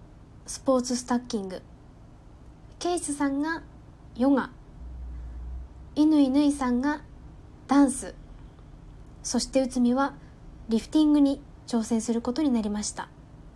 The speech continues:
さて、残念ながら内海には運動神経がありません。運動自体は好きなのですが、誰がどう見ても、「あ、こいつは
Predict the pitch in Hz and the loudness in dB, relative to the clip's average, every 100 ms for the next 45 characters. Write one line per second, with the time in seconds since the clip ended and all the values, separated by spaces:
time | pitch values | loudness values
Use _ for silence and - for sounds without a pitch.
0 | - - - - - - - - - - | -20 -20 -20 -20 -20 -20 -20 -20 -20 -20
1 | - - - - - - - - - 339 | -20 -20 -20 -20 -20 -20 -20 -14 -8 0
2 | 269 - - - - 285 294 294 285 269 | 2 0 -10 -16 0 6 8 8 6 4
3 | 226 196 - - - - - 285 294 254 | 2 -2 -8 -16 -20 -14 -6 2 6 6
4 | 220 190 - 262 269 285 277 294 247 240 | 4 -2 -4 0 4 4 4 0 -2 -2
5 | 240 311 285 220 233 233 - 214 170 - | -2 -2 -2 0 2 2 0 -4 -4 -14
6 | - - - - - - - - - - | -20 -20 -20 -20 -20 -20 -20 -20 -20 -20
7 | - - 302 349 370 359 302 294 320 320 | -14 -2 0 2 0 0 2 2 2 0
8 | - 247 240 214 202 247 247 254 - - | -2 2 2 2 -4 -6 -4 -4 -6 -6
9 | 285 294 269 262 285 269 269 285 330 - | -2 0 -2 0 -2 -2 -2 -2 -2 -6
10 | - - - - - - - - 240 233 | -16 -20 -20 -20 -20 -20 -20 -10 -6 -6
11 | - - - - - - 262 285 302 330 | -8 -20 -20 -20 -18 -6 -2 -2 0 -2
12 | 320 320 | -2 -4